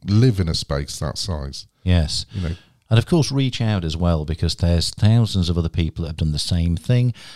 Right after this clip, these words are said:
Speaker 2: Uh, lots of people on the road on their own, but, you know, it's a community of people
Speaker 1: Yeah.
Speaker 2: who do like to hook up and meet up and help each other out. So.
Speaker 1: Yeah, we, we have groups as well. We've got, um, supporters of van life, um, on Facebook,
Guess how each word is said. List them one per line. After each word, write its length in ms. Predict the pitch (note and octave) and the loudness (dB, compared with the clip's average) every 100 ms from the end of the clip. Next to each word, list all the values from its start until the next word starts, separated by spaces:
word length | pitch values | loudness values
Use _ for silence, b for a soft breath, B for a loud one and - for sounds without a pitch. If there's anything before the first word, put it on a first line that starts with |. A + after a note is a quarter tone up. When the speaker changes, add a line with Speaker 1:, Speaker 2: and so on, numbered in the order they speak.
| B - | B 0
Speaker 2:
Uh, 200 | F2 F#2 | 0 2
lots 260 | B2+ C#3+ | 0 0
of 80 | C3 | -2
people 240 | C3+ A#2+ | -2 0
on 100 | A#2+ | 2
the 100 | A#2 | 2
road 280 | A2+ A#2 A#2 | 4 4 4
on 160 | A2+ A2 | 2 4
their 200 | G#2+ A2+ | 4 4
own, 260 | A2+ A2+ G#2+ | 4 2 0
but, 420 | G#2+ G#2+ - - | -2 -4 -4 -2
you 120 | G2+ | 0
know, 160 | F#2+ F#2+ | 2 0
it's 140 | F#2 | -2
a 40 | |
community 320 | - A2 G2 G2+ | -2 0 0 -2
of 100 | - | -2
people 340 | F#2+ E2+ F#2 | -4 -2 0
Speaker 1:
Yeah. 100 | A#2+ | 2
Speaker 2:
who 100 | F2+ | 2
do 180 | G2 G#2 | 2 4
like 280 | G#2 G#2 G2 | 4 2 4
to 120 | F#2 | 6
hook 240 | G#2 - | 6 6
up 220 | G2+ - | 2 2
and 160 | F2+ F#2 | 0 2
meet 260 | F#2 F2 F#2+ | 0 -2 -6
up 140 | F2 | -4
and 100 | F2 | -2
help 300 | F2 E2 - | 0 -2 -2
each 220 | F2 E2 | -4 -4
other 200 | D#2+ D#2+ | -4 -2
out. 360 | D#2+ E2 D#2+ F#2+ | -2 -2 -4 -2
So. 120 | G2+ | 2
Speaker 1:
Yeah, 140 | B2 - | 2 2
we, 180 | B2+ | 0
we 180 | C3+ D3 | 2 2
have 280 | D#3+ C#3 - | 2 0 -4
groups 360 | - D3 C3+ - | -2 0 0 -4
as 160 | G2 | -2
well. 220 | A2+ G#2+ F#2+ | 2 2 2
We've 200 | G#2 - | 0 0
got, 160 | G#2 | 0
um, 260 | G2+ G2+ F#2+ | 2 0 -2
supporters 760 | - - A#2 A2 - G2 F2+ | -4 0 2 2 -2 -4 -2
of 100 | G#2 | -2
van 220 | G2 F#2+ | -2 -2
life, 400 | F2 F2 F2 - - | -2 -2 -4 -8 -6
um, 280 | F2+ F#2 F2 | -2 0 -2
on 100 | E2+ | -2
Facebook, 640 | F#2 F#2 - F#2 - | -2 -4 -2 -2 -2